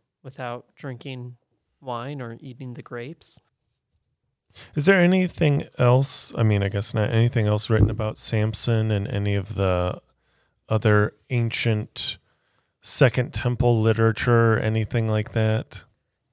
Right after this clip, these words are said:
Speaker 1: I'm sure there is. I'm not aware of any.
Speaker 2: Oh, okay.
Speaker 1: I haven't read the exhaustive,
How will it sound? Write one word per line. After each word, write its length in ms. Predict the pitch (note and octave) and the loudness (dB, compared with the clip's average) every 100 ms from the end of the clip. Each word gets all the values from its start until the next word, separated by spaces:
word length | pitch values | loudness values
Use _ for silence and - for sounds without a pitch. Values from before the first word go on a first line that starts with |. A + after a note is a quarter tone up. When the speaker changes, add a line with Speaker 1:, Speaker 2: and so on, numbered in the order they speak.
| _ | _
Speaker 1:
I'm 100 | D#3+ | -8
sure 240 | - D#3+ | -4 -4
there 180 | C3+ C3 | -2 -4
is. 380 | A#2+ A#2+ A#2 - - | -4 -6 -10 -16 -14
I'm 180 | D#3 C3 | -10 -8
not 160 | B2 A#2 | -8 -8
aware 220 | A2+ A#2 | -10 -14
of 80 | C3 | -14
any. 180 | B2+ B2 - _ | -16 -16 -16 _
Speaker 2:
Oh, 320 | G#2 G2+ F2+ G#2 A#2 | -10 -10 -12 -16 -20
okay. 200 | - - B2 - - _ _ _ _ - | -20 -18 -18 -18 -20 _ _ _ _ -6
Speaker 1:
I 100 | D3 | -6
haven't 300 | A#2+ C#3+ - | -4 -6 -8
read 460 | C3 B2+ A#2+ A#2 - D#3 _ _ _ C#3+ | -8 -6 -6 -10 -14 -20 _ _ _ _
the 120 | B2+ | -12
exhaustive, 920 | A#2 - C#3+ A2+ A2 - C3 A2+ A2 | -12 -10 -8 -8 -8 -12 -12 -12 -16